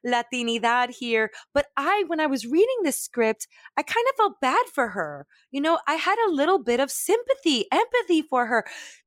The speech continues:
C-, I really felt that she wanted Señor González to live out the rest of his years happily.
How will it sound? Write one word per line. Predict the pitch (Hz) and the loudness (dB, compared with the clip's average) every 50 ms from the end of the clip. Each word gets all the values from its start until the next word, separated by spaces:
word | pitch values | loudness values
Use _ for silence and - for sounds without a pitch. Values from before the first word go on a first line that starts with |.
| _ _ _ _ - - | _ _ _ _ -8 -6
C-, | - - - | -6 -4 -2
I | - 370 | 0 -2
really | 370 294 330 381 427 466 440 440 - _ | 0 2 2 2 4 4 2 2 0 _
felt | - 403 453 427 359 - - - _ _ _ _ _ | 2 2 4 4 2 0 -6 -14 _ _ _ _ _
that | - - - | 0 0 0
she | - - - 349 | 2 2 2 2
wanted | 302 220 226 302 339 392 392 - - 339 320 254 - _ - | 2 2 2 2 2 2 0 0 -2 -2 -2 -2 -6 _ -10
Señor | - - - 320 277 277 285 285 311 359 | -4 -2 0 0 2 2 2 2 2 2
González | - 381 392 381 370 - 294 254 247 240 240 233 247 - - - - _ - | 2 2 2 2 0 0 2 2 2 2 0 -2 -2 -4 -8 -16 -20 _ -10
to | - - | -4 -4
live | 302 277 269 311 349 240 | -2 0 2 0 2 2
out | 320 285 277 285 - | 2 2 2 0 -2
the | 262 233 | -4 -2
rest | 208 254 277 294 - | 0 0 -2 0 0
of | - 330 240 | -2 -2 0
his | 311 339 311 - | 0 0 0 -2
years | 233 220 226 226 220 220 214 220 220 - _ _ _ | -6 -4 0 2 2 2 2 0 -2 -6 _ _ _
happily. | - - - 233 214 214 - - 170 160 156 - - | -12 -4 -2 0 0 -2 -2 -8 -10 -10 -10 -12 -16